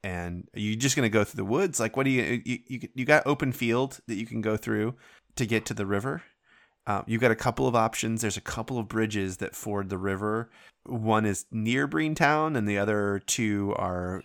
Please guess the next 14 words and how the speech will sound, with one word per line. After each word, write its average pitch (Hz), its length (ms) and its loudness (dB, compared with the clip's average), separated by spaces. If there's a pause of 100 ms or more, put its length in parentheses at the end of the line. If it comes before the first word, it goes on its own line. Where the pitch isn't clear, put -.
closer 107 480 0
to 104 140 -8
the, 90 360 -4
to - 100 -6
the 92 100 -4
tower. 101 500 0 (460)
Pawson 117 420 0
calls 98 340 -2
up 95 340 -2
to 107 120 -4
Filner, 98 400 -4
and 90 100 -8
he 90 80 -6
says, 90 400 -6